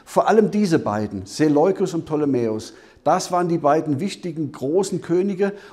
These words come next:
und die haben immer gegeneinander gekämpft. Hier, die zwei waren ein bisschen kleiner, die haben sich da rausgehalten, weil sie eh keine wirkliche Chance hatten gegen die beiden anderen. Aber diese beiden haben sehr stark gegeneinander gekämpft und das wird auch in der Bibel beschrieben.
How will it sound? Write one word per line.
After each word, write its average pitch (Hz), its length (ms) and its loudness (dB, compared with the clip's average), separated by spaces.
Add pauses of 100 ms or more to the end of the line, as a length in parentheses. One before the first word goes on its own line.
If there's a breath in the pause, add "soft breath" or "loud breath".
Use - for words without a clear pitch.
und 143 180 2
die 170 120 2
haben 180 240 2
immer 220 440 2
gegeneinander 170 460 2
gekämpft. 156 420 -2
Hier, 196 100 -2
die 165 300 -6
zwei 165 280 -2
waren 170 160 0
ein - 20 -4
bisschen 165 240 -6
kleiner, 170 500 0 (320 loud breath)
die 135 100 -2
haben 175 140 -2
sich 165 140 -6
da 160 100 0
rausgehalten, 160 640 -2
weil 160 80 -2
sie 151 140 -4
eh 175 140 0
keine 151 340 -2
wirkliche 147 320 -6
Chance 151 400 -2
hatten 104 240 -6
gegen 101 240 -6
die 104 80 -6
beiden 95 340 -6
anderen. 98 480 -8 (580 loud breath)
Aber 135 200 2
diese 214 360 2
beiden 151 380 2
haben 139 160 0
sehr 170 340 2
stark 139 280 -2
gegeneinander 127 440 -2
gekämpft 131 600 -6 (580 soft breath)
und 127 160 0
das 160 200 0
wird 185 180 2
auch 165 220 0
in 156 180 -4
der 143 120 4
Bibel 185 340 0
beschrieben. 147 760 -4